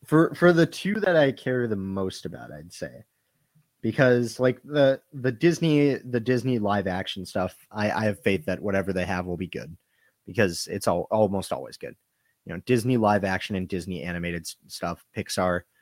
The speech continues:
it's gonna be good no matter what it is. So I'm fine with that. But for Marvel and Lucasfilm,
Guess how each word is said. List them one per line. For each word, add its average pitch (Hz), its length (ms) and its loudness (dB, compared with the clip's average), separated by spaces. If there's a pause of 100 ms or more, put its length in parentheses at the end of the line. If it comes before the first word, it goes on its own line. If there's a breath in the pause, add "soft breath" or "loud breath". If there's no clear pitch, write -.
(140)
it's - 140 -8
gonna 196 160 4
be 170 80 0
good 147 200 6
no 87 80 -6
matter 101 240 -2
what 87 200 -10
it - 120 -20
is. - 60 -20
So 90 380 -8
I'm 117 120 -2
fine 110 260 0
with 98 100 -6
that. - 180 -12 (400)
But 113 260 0
for 110 320 4
Marvel 147 600 4
and 107 180 -2
Lucasfilm, 85 800 -4